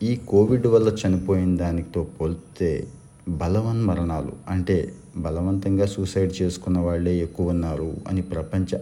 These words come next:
ఆరోగ్య సంస్థ కూడా చెప్తోంది. అయితే ఇవేవి బయటికి రాలేదు.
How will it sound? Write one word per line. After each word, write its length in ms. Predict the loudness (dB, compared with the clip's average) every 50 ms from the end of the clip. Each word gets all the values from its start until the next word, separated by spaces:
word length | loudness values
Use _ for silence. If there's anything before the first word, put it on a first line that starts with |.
| -4 -4
ఆరోగ్య 320 | -4 -2 0 0 0 -2
సంస్థ 300 | -2 -2 -4 -6 -6 -8 -10
కూడా 220 | -8 -4 -4 -4
చెప్తోంది. 580 | -4 -4 -6 -10 -10 -10 -8 -8 -8 -8 -8 -10 -14 -16 -20 -20 -20 -20 -20 -20 -20 -12 -4 -2
అయితే 260 | -2 0 0 0 0 0 -2 -4 -6 -2
ఇవేవి 460 | 0 2 2 2 2 2 2 2 2 2 0 -4 -8 -10 -12 -8 -6
బయటికి 480 | -4 -2 -2 -2 -2 -2 -4 -2 -2
రాలేదు. 460 | -2 -2 -2 -2 -4 -6 -8 -8 -10